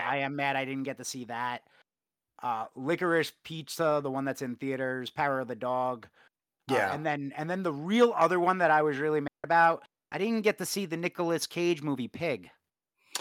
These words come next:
Speaker 2: I did not see Pig either. Uh, Last Duel, I do wanna see. I don't know if it would have made the top ten, but I definitely wanted to see it. I think for me, I have Dune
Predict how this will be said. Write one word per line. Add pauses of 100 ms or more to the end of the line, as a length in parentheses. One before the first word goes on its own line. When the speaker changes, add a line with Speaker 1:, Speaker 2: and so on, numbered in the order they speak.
(320)
Speaker 2:
I
did
not
see
Pig (160)
either.
Uh,
Last
Duel,
I
do
wanna
see.
I
don't
know
if
it
would
have
made
the
top
ten,
but
I
definitely
wanted
to
see
it. (520)
I
think
for
me, (100)
I
have
Dune